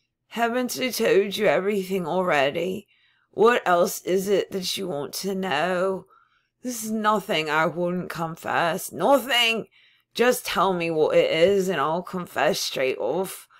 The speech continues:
Write it down and I'll sign it, <laughs> anything.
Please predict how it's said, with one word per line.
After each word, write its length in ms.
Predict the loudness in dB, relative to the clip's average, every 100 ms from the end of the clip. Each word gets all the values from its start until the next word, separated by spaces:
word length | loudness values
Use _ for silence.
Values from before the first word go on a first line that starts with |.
| _ _ _ -2
Write 300 | 4 4 6
it 280 | 2 2 0
down 540 | 4 4 4 2 -2
and 120 | -2
I'll 280 | 0 2 0
sign 480 | 0 -2 0 0 -2
it, 280 | -2 -4 -6
<laughs> 40 |
anything. 1400 | -4 0 2 2 2 -4 -8 -8 -10 -10 -8 -6 -8 -12